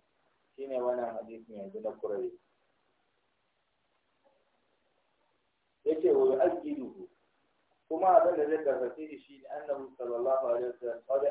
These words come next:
azina liman sama yawm al-jum'a an yasuma as-sabt ba'da. Ya yi izini ga wanda ya san ya azumci Juma'a da ya azumci Asabar bayan wal jam'. Mali ya ce shi dai al-jam'u mahma amkana.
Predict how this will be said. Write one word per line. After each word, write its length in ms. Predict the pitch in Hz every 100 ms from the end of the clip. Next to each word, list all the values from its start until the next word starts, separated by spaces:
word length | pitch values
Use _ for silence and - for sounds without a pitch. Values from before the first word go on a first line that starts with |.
| - 120
azina 320 | 123 127 120
liman 400 | 113 113 117 117
sama 320 | 127 131 123
yawm 180 | 117 117
al-jum'a 720 | 107 107 127 120 110 110 110 113
an 160 | 110
yasuma 360 | 104 _ 117 110
as-sabt 460 | _ - _ _ -
ba'da. 300 | - - - _ _ _ _ _ _ _ _ _
Ya 100 | 123
yi 180 | 135 147
izini 340 | 131 131 127
ga 120 | 117 117
wanda 260 | 131 123
ya 80 | 120
san 200 | - 117 107
ya 180 | 120 123
azumci 360 | 123 104 104 _ _
Juma'a 420 | 120 120 117 110
da 60 | -
ya 120 | -
azumci 360 | - - _ -
Asabar 520 | - - 107 101 -
bayan 420 | 98 98 98 95 _ _ _ _ _ _ _ _
wal 380 | 98 104 104 - _
jam'. 240 | 117 101 - _ _ _ _ _ _ -
Mali 260 | 123 370 370
ya 60 | -
ce 160 | -
shi 220 | - 131 131
dai 160 | 135 131
al-jam'u 760 | 123 117 101 104 127 131 117 - _ -
mahma 600 | 131 131 123 117 110 113
amkana. 840 | 120 110 107 - 101 - -